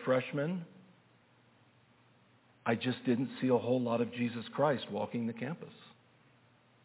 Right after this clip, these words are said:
And I wrote in one of my freshman English one oh one journals that I was disillusioned and jaded with Christianity, and I'll be leaving.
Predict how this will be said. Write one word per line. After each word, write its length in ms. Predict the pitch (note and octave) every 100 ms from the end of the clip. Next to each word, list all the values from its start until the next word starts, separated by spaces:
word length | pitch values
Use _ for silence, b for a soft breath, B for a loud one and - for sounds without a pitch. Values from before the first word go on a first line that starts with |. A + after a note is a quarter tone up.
| _ _ _ _ _ _ -
And 140 | A#2+
I 80 | A#2
wrote 320 | A#2+ C3 C#3+
in 140 | B2+
one 120 | B2 B2+
of 80 |
my 220 | B2 A#2 A2+ -
freshman 520 | C3 - C3 B2+ B2 B B B B
English 420 | B2+ C#3 D3 C#3 C3
one 220 | B2+ D3
oh 140 | C#3+ C3+
one 380 | C3 C3+ C#3+ B2
journals 460 | C3 D3 F3+ G3 - - - - - _ _ _ _ - - -
that 160 | A#2
I 60 | A#2
was 120 | A2+ G#2+
disillusioned 680 | C#3+ C3+ C3 C#3 D3 D#3 D#3
and 120 | B2+
jaded 320 | A#2+ C3+ C#3
with 160 | C3 -
Christianity, 840 | - C3+ - B2+ B2 C3+ C#3 D3 C#3+
and 120 | A2
I'll 100 | A2+
be 120 | A2+ A#2+
leaving. 500 | C3+ E3 B2+ G#2+